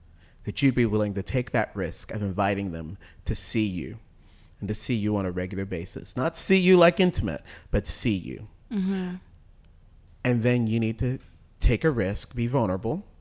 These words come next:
Speaker 1: which will always feel like you're giving more.
Speaker 2: Yeah. <laughs>
Speaker 1: And I told, I told this person, like, "You know what? You mean a lot to me. And I'd love, one, to just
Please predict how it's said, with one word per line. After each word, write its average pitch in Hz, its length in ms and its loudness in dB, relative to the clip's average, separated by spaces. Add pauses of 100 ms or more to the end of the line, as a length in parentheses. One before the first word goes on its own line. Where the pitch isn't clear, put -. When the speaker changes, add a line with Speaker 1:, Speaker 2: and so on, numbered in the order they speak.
(140)
Speaker 1:
which 101 120 -6
will 107 80 4
always 107 220 4
feel 110 140 2
like 110 180 0
you're 123 80 2
giving 147 300 2
more. 107 320 0
Speaker 2:
Yeah. 214 540 0
<laughs> 233 240 -2 (920)
Speaker 1:
And 110 300 -6 (1200)
I 117 60 0
told, 127 400 0
I 110 60 -6
told 143 240 0
this 104 100 -2
person, 98 340 -4
like, 90 260 -8 (880)
"You 113 140 -2
know 120 100 0
what? 107 240 -4
You 165 120 0
mean 123 140 2
a 95 60 -2
lot 92 260 -4
to 160 80 -4
me. 196 280 -2 (1120)
And 131 120 0
I'd 147 200 6
love, 127 800 0 (180)
one, 117 520 0
to 113 100 -8
just - 440 -4